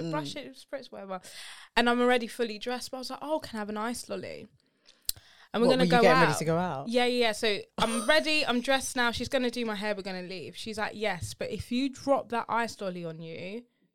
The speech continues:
Speaker 2: like,"
Speaker 1: <laughs>
Speaker 2: and I'm like, "No, no, I won't." I know exactly what I was wearing. They were khaki cargos from H and M, and I used to wear it with, like, a pink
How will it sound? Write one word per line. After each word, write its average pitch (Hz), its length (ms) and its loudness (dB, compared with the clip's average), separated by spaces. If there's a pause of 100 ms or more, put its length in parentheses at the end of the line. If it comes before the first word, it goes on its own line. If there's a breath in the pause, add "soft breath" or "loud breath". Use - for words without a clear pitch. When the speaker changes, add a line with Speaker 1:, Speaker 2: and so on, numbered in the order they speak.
(140)
Speaker 2:
like," 175 580 -2 (320)
Speaker 1:
<laughs> - 360 2
Speaker 2:
and 269 100 -2
I'm 330 80 -2
like, 370 240 0
"No, 403 320 0
no, 370 220 2
I 294 80 2
won't." 311 280 0
I 254 100 2
know 269 200 2
exactly 226 540 -2
what 214 80 -4
I 208 40 -2
was 202 120 -4
wearing. 214 200 -2 (280 soft breath)
They 208 80 4
were 202 160 2
khaki 226 640 -4
cargos 185 880 -6
from 185 180 -6
H 202 340 -6
and 202 100 -4
M, 175 240 -2
and 185 120 -6
I 185 40 0
used 175 140 -6
to 196 80 -4
wear 202 160 2
it - 40 0
with, 175 140 -8
like, 170 180 -12
a 185 120 -10 (440)
pink - 300 -6